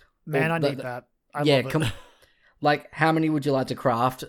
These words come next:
Speaker 2: like, menu? So instead of having to do it one by one, you could just, like, craft four at a time or whatever you wanna do, um, which makes sense. And I, I believe that's gonna happen at some point, but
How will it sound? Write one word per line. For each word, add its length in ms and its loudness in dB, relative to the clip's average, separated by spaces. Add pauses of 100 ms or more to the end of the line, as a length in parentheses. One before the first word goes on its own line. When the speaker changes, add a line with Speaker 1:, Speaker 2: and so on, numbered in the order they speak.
Speaker 2:
like, 240 -4
menu? 320 0
So 140 -4
instead 240 -4
of 60 -4
having 140 -6
to 60 -6
do 100 -2
it 80 -6
one 180 -2
by 140 -4
one, 240 -6
you 60 -10
could 160 -12
just, 160 -12
like, 160 -6
craft 400 -4
four 340 -2
at 60 -6
a 40 -6
time 300 -8
or 80 -8
whatever 320 -8
you 320 -12
wanna 180 -8
do, 280 -10 (420)
um, 340 -6 (280)
which 280 -4
makes 240 -4
sense. 460 -6
And 140 0
I, 300 2
I 640 2 (520)
believe 300 -4
that's 140 -6
gonna 160 -10
happen 240 -12
at 80 -16
some 160 -14
point, 260 -14 (140)
but 280 -6